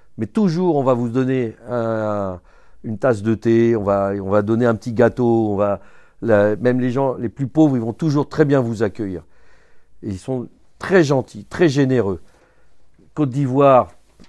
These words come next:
partout dans les pays. Alors après, il y a la politique. Il y a les gens qui sont là, les, les, les gens armés, les gens ceci, la guerre, ceci, cela, et cetera. Bon, voilà.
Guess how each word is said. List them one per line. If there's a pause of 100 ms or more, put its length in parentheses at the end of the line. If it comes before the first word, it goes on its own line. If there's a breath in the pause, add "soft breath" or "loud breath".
partout (100)
dans
les
pays.
Alors
après,
il
y
a
la
politique. (680)
Il
y
a
les
gens
qui
sont
là,
les, (340 soft breath)
les,
les
gens
armés,
les
gens
ceci,
la
guerre,
ceci,
cela,
et
cetera.
Bon,
voilà.